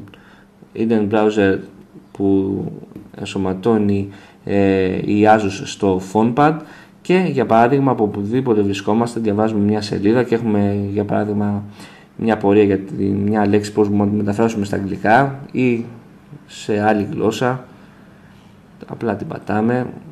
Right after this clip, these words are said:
και βγαίνει το συγκεκριμένο πινακάκι, κάνοντας πολύ καλή δουλειά στην, ε, μετάφραση.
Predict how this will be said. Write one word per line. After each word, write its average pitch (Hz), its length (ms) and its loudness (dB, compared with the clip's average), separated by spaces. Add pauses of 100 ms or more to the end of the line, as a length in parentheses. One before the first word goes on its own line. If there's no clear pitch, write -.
(2000)
και 110 160 0
βγαίνει 107 480 -4 (600)
το 110 100 -10
συγκεκριμένο 104 460 -2
πινακάκι, 101 720 -4 (360)
κάνοντας 117 440 -2
πολύ 107 220 2
καλή 113 240 0
δουλειά 101 500 0
στην, 98 360 -2
ε, 95 120 0
μετάφραση. 113 840 -2